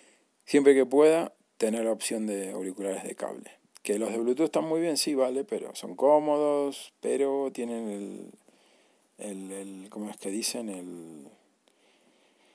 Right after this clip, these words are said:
el handicap, no me sale la palabra, tienen el handicap de la batería, que sí, suenan muy guay, los puedes cargar y ta, ta, ta, pero cuando te quedas sin batería, te jodiste, te quedaste sin auriculares. En cambio, los de cable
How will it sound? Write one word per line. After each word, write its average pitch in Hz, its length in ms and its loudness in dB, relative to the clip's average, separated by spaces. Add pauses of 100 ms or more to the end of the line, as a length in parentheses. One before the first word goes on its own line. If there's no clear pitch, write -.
(840)
el 107 200 -2
handicap, 131 500 0 (120)
no 101 60 -8
me 98 60 0
sale 107 180 2
la 95 80 -2
palabra, 87 300 -6
tienen 113 260 -6
el 107 120 -6
handicap 120 400 -2
de 87 140 -8
la 78 80 -10
batería, - 460 -12 (240)
que - 440 -14
sí, - 320 -2 (140)
suenan - 400 -10
muy 90 180 -8
guay, 151 680 4
los 151 160 -4
puedes - 180 -8
cargar 113 640 -4
y - 20 -8
ta, 98 160 -10
ta, - 120 -16
ta, 135 280 -4
pero - 140 -6
cuando 78 180 -14
te 98 80 -6
quedas 131 160 -2
sin 135 120 -4
batería, 135 520 -2 (240)
te - 140 -12
jodiste, - 500 -10
te 73 120 -16
quedaste - 260 -10
sin 82 260 -4
auriculares. - 640 -14
En 80 80 -18
cambio, 95 260 -10
los - 140 -6
de 143 80 -2
cable 175 400 -2